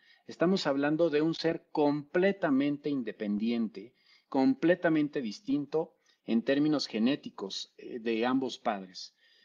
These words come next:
Bueno, completamente, no del todo, porque obviamente, pues, hay una mezcolanza de genes, pero cada individuo tiene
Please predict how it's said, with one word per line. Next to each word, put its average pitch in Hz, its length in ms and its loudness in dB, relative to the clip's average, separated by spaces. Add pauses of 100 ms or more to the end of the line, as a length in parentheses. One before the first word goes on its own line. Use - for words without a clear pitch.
(420)
Bueno, 120 240 -4
completamente, 160 880 0
no 120 200 0
del 117 140 -2
todo, 151 220 4
porque 104 220 -10
obviamente, 110 380 -4
pues, - 160 -14
hay 107 80 -4
una 104 160 -2
mezcolanza 107 560 -2
de 127 100 -4
genes, 135 460 -2 (320)
pero 156 420 6 (960)
cada 185 380 6
individuo 156 800 -2 (160)
tiene 165 400 -2